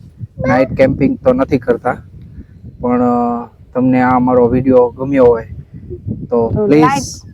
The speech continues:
Speaker 1: સપોર્ટ
Speaker 2: લાઈક
Speaker 1: કરજો,
Speaker 2: કરજો.
Speaker 1: લાઈક કરજો.
Speaker 2: શેર કરજો અને કોમેન્ટમાં કહેજો કે હવે અમે આવા કેમ્પિંગ વીડિયો બનાવીએ
Speaker 1: કે નહીં.
Speaker 2: કે નહીં.
Speaker 1: અને તમે જોવો છો અત્યારે ખાસ તો તમારા માટે જ વીડિયો બનાવેલો છે.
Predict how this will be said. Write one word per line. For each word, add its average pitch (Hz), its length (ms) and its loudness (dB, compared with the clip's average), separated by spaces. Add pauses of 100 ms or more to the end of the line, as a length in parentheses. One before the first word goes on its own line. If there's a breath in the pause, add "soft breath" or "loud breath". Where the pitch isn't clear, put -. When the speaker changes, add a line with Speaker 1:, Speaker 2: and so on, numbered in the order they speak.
(160)
Speaker 1:
સપોર્ટ - 240 0
Speaker 2:
લાઈક 156 360 2
Speaker 1:
કરજો, 143 180 2
Speaker 2:
કરજો. 143 120 2
Speaker 1:
લાઈક 127 400 0
કરજો. 127 540 0 (280)
Speaker 2:
શેર 269 240 2
કરજો 226 420 2
અને 220 140 2
કોમેન્ટમાં 247 640 2
કહેજો 247 420 2
કે 233 160 -4
હવે 226 180 2
અમે 233 200 2
આવા 226 180 2
કેમ્પિંગ 226 500 -8
વીડિયો 226 280 -4
બનાવીએ 226 580 -8 (960)
Speaker 1:
કે 247 120 0
નહીં. 240 260 2
Speaker 2:
કે 494 500 -6
નહીં. 392 300 -4
Speaker 1:
અને 131 720 2 (100)
તમે 123 200 0
જોવો 131 240 4
છો 117 420 -8 (240)
અત્યારે 123 540 2
ખાસ 147 440 0 (160)
તો 139 300 2 (880 soft breath)
તમારા 151 320 2
માટે 135 380 0
જ - 60 -10 (1000 soft breath)
વીડિયો 135 320 4
બનાવેલો 131 500 2
છે. 131 260 0